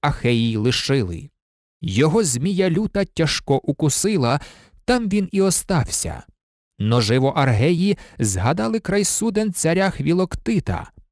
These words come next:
Тепер у них другий гетьман отаманив,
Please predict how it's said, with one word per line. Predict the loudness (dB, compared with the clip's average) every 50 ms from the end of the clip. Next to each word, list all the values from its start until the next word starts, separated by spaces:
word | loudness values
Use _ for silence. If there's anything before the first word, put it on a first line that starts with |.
| _ _ _ _ _ _ _ _ _ _ -2
Тепер | 0 2 2 2 4
у | 4 2
них | 2 2 2 0 0
другий | 0 0 2 2 2 4 4 4
гетьман | 4 2 2 0 -2 -4 -2 -2 -2 0 -2
отаманив, | -2 0 0 0 2 2 2 2 2 0 0 -2 -4